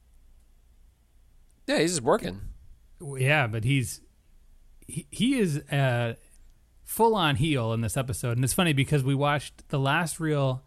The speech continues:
Speaker 2: Barrow heavy episode we watched was the season three Christmas special,
Speaker 1: Mm-hmm.
Speaker 2: which features him getting beat up trying to save Jimmy. And basically, he's all sad and, and sad boy because he's like,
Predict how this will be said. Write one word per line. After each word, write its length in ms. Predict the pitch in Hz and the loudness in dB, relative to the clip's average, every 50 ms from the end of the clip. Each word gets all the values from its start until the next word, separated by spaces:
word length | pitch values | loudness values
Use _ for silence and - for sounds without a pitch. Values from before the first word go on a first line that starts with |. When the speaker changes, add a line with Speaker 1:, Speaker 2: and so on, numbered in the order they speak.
| - - - - - - - - - _ - | -16 -20 -20 -20 -20 -20 -20 -20 -12 _ -2
Speaker 2:
Barrow 340 | 160 147 151 160 151 135 | 0 2 2 2 2 2
heavy 340 | 113 101 147 160 147 139 131 | 2 0 0 0 2 2 2
episode 360 | 135 139 147 - - 156 139 | 2 0 0 0 0 2 2
we 160 | 123 120 120 113 | 2 2 0 0
watched 520 | 107 120 123 123 127 127 123 - - - | 0 0 0 2 2 2 2 0 -4 -6
was 420 | 135 120 117 113 113 110 107 127 - - | -4 -2 0 0 -2 -2 -4 -8 -6 -4
the 100 | - 110 | -4 -2
season 280 | 95 - 160 139 120 113 | 0 0 2 2 2 2
three 200 | - 214 208 - | 2 2 2 2
Christmas 360 | - - 120 - - 127 - | 0 -2 -4 -4 -4 -6 -6
special, 520 | - - 123 110 104 - 123 110 110 - _ _ _ _ _ - - _ _ _ - | -4 -4 -4 -4 -4 -4 -4 -4 -4 -6 _ _ _ _ _ -20 -20 _ _ _ -12
Speaker 1:
Mm-hmm. 220 | - 110 104 101 101 110 | -10 -8 -8 -6 -2 0
Speaker 2:
which 240 | 151 147 135 - - | 2 2 2 0 -4
features 680 | - - 165 160 139 - 151 143 135 131 127 120 - - | -4 -2 0 0 0 2 2 2 4 4 2 0 -2 -2
him 340 | - 156 156 143 139 139 139 | 0 2 2 4 4 2 0
getting 340 | 139 - 147 131 131 120 110 | 0 0 0 2 2 0 -2
beat 260 | 95 - 151 147 143 | 0 0 0 2 2
up 200 | 143 135 127 120 - | 2 0 -2 -4 -6
trying 320 | - - 131 127 127 131 117 | -4 0 0 2 2 2 0
to 100 | 120 107 | -2 -4
save 380 | - - 147 139 131 127 120 | -2 0 0 2 2 2 0
Jimmy. 520 | 107 113 131 143 135 123 113 110 117 117 - | 0 0 2 2 2 0 0 -2 -4 -4 -4
And 320 | - 127 123 120 117 101 - - - - - - - - - - - - - - - - - - - _ _ _ _ _ - - - - - - | -4 -2 -2 -2 -4 -6 -8 -12 -20 -20 -20 -20 -20 -20 -20 -20 -20 -20 -20 -20 -20 -20 -20 -20 -20 _ _ _ _ _ -20 -20 -20 -20 -20 -8
basically, 840 | - - 170 190 190 - 196 139 - 156 151 139 131 127 123 120 120 - - - - | -2 2 2 2 2 2 0 -2 -2 -2 0 0 0 0 -2 -2 -6 -8 -16 -20 -14
he's 240 | - - 156 151 139 | -6 -2 0 2 2
all 300 | 147 139 135 131 127 117 | 2 2 2 2 0 0
sad 480 | - - - 143 131 127 127 123 123 117 | -2 -2 0 2 2 2 2 2 2 0
and, 320 | 113 110 110 117 - - | -2 -2 -2 -4 -6 -6
and 280 | - 127 117 113 110 110 | -6 -4 -2 -2 -2 -2
sad 320 | - 143 139 131 131 123 | 0 2 2 2 2 2
boy 420 | 120 117 117 113 110 107 110 117 123 - | 0 0 0 0 0 -2 -2 -4 -4 -4
because 320 | 139 135 - 143 127 113 | -6 -2 0 0 0 0
he's 180 | 123 120 117 120 | 0 -2 -4 -4
like, 220 | 123 113 110 104 | -4 -4 -4 -6